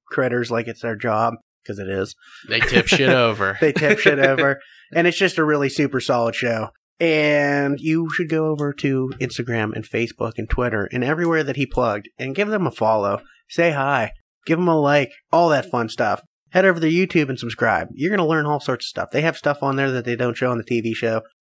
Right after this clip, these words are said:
Speaker 1: Bunch of tips, tactics, tricks, and just fun videos that don't make it on the show.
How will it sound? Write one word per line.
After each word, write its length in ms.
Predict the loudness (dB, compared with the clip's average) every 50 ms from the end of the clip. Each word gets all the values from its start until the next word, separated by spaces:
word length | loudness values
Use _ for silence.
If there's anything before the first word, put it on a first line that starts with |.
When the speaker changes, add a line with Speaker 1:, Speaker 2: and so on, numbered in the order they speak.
| _ _ _
Speaker 1:
Bunch 300 | -4 -2 -2 -2 -2 -6
of 80 | -6 -4
tips, 260 | -2 -2 -2 -4 -4
tactics, 420 | -2 -2 -2 -2 -2 -6 -8 -8
tricks, 380 | -4 -2 0 0 0 -2 -4 -8 -14 -18 _ _ _ _ _ -2
and 200 | 0 0 2 2
just 220 | 0 -2 -4 0 2
fun 220 | 2 2 2 2
videos 280 | 0 0 0 0 0 -2
that 100 | -2 -2
don't 160 | -2 0 0
make 160 | -2 -2 -4
it 80 | -4 -6
on 100 | -6 -8
the 60 | -8
show. 280 | -6 -4 -4 -4 -4